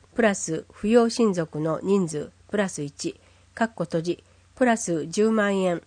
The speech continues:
プラス十六万八千円以下。なお、同一生計配偶者及び扶養親族がいない場合は三十八万円以下。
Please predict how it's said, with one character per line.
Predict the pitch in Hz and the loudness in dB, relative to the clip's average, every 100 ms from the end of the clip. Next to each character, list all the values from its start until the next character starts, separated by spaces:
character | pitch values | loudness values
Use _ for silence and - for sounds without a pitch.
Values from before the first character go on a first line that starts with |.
| _ _ _ _ | _ _ _ _
プ | 240 | 0
ラ | 220 | 0
ス | - 170 151 - _ | 0 -4 -4 -8 _
十 | 226 240 | 0 2
六 | 233 233 | 0 0
万 | 220 180 156 | 0 0 -2
八 | 190 | -6
千 | - 214 202 190 | -4 0 0 2
円 | 175 196 | -2 -4
以 | |
下。 | - 143 - _ _ _ _ _ _ _ _ _ _ _ _ _ _ _ _ _ _ - | -8 -12 -12 _ _ _ _ _ _ _ _ _ _ _ _ _ _ _ _ _ _ 0
な | 226 | 4
お、 | 180 - - | 4 2 2
同 | 220 269 285 | 8 8 8
一 | 269 247 240 | 4 0 0
生 | - 240 | 4 2
計 | 233 233 220 | 4 2 4
配 | 214 214 | 4 2
偶 | 208 196 | 4 0
者 | - 143 - _ | 0 -6 -6 _
及 | 190 208 | 2 4
び | 202 185 | 4 2
扶 | 185 233 | 2 4
養 | 262 269 | 4 4
親 | 294 262 | 2 2
族 | 208 180 160 | 0 -2 -2
が | 160 139 - | 0 -2 -6
い | 185 | -2
な | 202 247 | 2 2
い | 185 | 2
場 | 175 165 | 0 0
合 | 156 156 | 0 -2
は | 160 - - | -2 -6 -10
三 | - 233 196 | 0 2 2
十 | 156 151 | -4 -6
八 | 160 - | -6 0
万 | 202 185 175 | 2 2 2
円 | 165 156 | 0 -2
以 | 175 | -6
下。 | - | -10